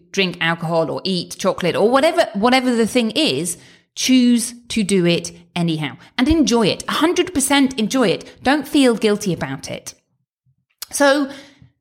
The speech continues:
for example, I don't drink much alcohol these for various reasons. One of the reasons is because it makes me feel a little bit bleh the next day. Like, it doesn't matter how much I drink, I always feel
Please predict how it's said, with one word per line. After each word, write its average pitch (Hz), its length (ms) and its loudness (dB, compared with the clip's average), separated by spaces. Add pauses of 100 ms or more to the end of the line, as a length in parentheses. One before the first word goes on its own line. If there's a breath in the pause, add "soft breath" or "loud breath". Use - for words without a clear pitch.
(120)
for 311 260 2
example, 262 800 0 (120)
I 277 100 4
don't 359 160 0
drink 247 200 0
much - 240 0
alcohol 185 440 -2
these 156 220 -4
for - 180 -8
various 214 380 2
reasons. 175 340 -2
One 208 100 2
of 262 80 2
the - 60 -4
reasons 170 340 -2
is 170 180 -2
because 381 300 0
it 440 140 0
makes 320 240 -2
me 415 100 0
feel 285 240 2
a 233 60 4
little 220 200 -2
bit 202 220 -2
bleh 202 340 2
the - 80 -4
next 175 280 -2
day. 156 160 0
Like, 190 180 -2
it 269 60 -2
doesn't 330 260 -2
matter 294 180 -2
how 254 200 2
much 269 220 2
I 226 60 2
drink, 202 380 0
I 202 120 2
always 220 440 4
feel 185 320 2